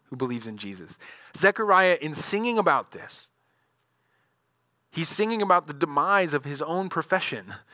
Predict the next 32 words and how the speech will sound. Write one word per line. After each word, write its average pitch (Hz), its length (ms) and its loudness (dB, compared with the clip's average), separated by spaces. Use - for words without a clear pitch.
He - 120 -2
knows 214 300 8
that 202 100 4
as 202 180 6
a 202 60 8
priest 220 460 -2
now, 202 220 6
he 226 200 -4
is 214 140 -4
one 208 200 4
of 196 100 -4
the 170 100 4
last 170 340 0
of 156 100 -4
his 151 160 -4
kind. 101 460 -8
That 143 160 0
the 156 60 0
Messiah 180 540 6
will 139 140 -2
fully 196 460 0
cover 170 400 2
the 151 100 -6
sins 185 640 -2
of 151 140 0
all 175 300 4
who 165 160 -8
trust 156 400 -2
in 139 100 -6
his 135 160 -8
sin-destroying 131 960 -4
death. 98 360 -8